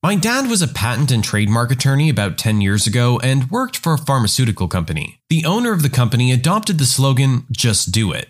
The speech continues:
not knowing that the trademark belonged to Nike. When the owner found out that the trademark belonged to one of the biggest companies in the world,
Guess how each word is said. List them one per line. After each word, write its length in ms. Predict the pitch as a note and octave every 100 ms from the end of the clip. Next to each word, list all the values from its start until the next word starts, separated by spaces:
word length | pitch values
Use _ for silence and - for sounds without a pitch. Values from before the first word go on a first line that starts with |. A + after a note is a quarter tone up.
| -
not 300 | D#3+ B3 -
knowing 320 | D3 D#3+ G3
that 140 | D#3 B2
the 80 |
trademark 560 | G#2+ A#2+ A#2+ C3+ C#3 C#3
belonged 340 | A#2 G#2+ G#2+
to 100 | -
Nike. 520 | F#2 E2+ D#2+ C#2+ - - -
When 140 | F3
the 180 | F#3+ C3+
owner 300 | G3 B3 G3
found 340 | - C3+ C#3+
out 200 | A2 C#3
that 100 | C3
the 80 | -
trademark 500 | - A2 A2+ B2+ B2+
belonged 380 | A#2 A2 A#2 A#2+
to 80 | A#2+
one 200 | A2+ A3+
of 120 | E3+
the 80 | C3
biggest 480 | - - B2+ B2
companies 460 | - A2 A2+ A2+ -
in 60 | G2
the 60 |
world, 520 | E2+ F2 G2 C3 D3